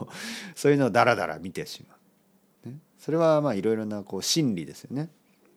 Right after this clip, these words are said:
サイコロジーがあって、今日自分は他の人のためや仕事を頑張ったから、もう、もう今はもうそんなことをしたくないと。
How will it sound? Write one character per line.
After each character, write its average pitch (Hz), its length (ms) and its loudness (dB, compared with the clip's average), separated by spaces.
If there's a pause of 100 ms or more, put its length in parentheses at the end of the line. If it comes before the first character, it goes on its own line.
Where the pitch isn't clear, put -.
(160)
サ - 160 -4
イ 104 60 -2
コ 110 120 -4
ロ 98 120 -4
ジ 80 140 -14
ー 82 40 -12
が 80 100 -8
あ - 20 -14
っ - 40 -16
て、 90 400 -8 (340)
今 104 300 0 (180)
日 - 140 -12
自 101 80 -6
分 101 180 -6
は 92 240 -6 (300)
他 - 260 -4
の 113 140 -2
人 107 240 -4
の 90 100 -6
た 85 140 -12
め 85 120 -8
や 73 200 -10 (100)
仕 - 180 -8
事 113 280 -2
を 92 40 -6
頑 117 240 0
張 120 100 4
っ - 60 -4
た - 160 -10
か - 120 -10
ら、 80 240 -10 (400)
も 113 280 -2 (400)
う、 147 40 -2
も 147 100 4
う 123 60 6
今 156 180 6
は 80 280 0 (480)
も 90 340 -6
う 82 40 -12
そ 123 140 -6
ん 127 80 -4
な 127 160 -4
こ 127 120 -6
と 120 100 -6
を 90 60 -6
し - 100 -12
た 113 100 -4
く 113 100 -12
な 120 160 -4
い 95 60 -10
と。 - 100 -20